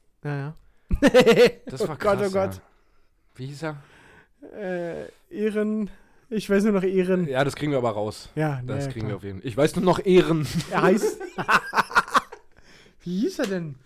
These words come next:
Speaker 2: Ja, ist egal, das kriegen wir bis nächste Woche raus.
Speaker 1: Auf
Speaker 2: Also,
Speaker 1: jeden
Speaker 2: ja.
Speaker 1: Er war Vietnamese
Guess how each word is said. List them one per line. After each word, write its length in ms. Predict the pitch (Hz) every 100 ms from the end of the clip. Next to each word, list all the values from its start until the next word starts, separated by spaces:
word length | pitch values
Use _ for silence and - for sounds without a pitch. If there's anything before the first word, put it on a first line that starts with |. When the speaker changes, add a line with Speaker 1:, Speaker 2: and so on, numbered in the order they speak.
| _ _ _ _ _ _
Speaker 2:
Ja, 80 | -
ist 80 | 220
egal, 220 | 262 254
das 80 | 233
kriegen 160 | 190 202
wir 60 | 185
bis 100 | 170
nächste 220 | 170 151
Woche 180 | 143 120
raus. 240 | 101 92
Speaker 1:
Auf 80 | 143
Speaker 2:
Also, 160 | 175
Speaker 1:
jeden 80 | 165
Speaker 2:
ja. 200 | 147 117 -
Speaker 1:
Er 120 | 190
war 140 | 214 185
Vietnamese 720 | 226 226 190 240 269 339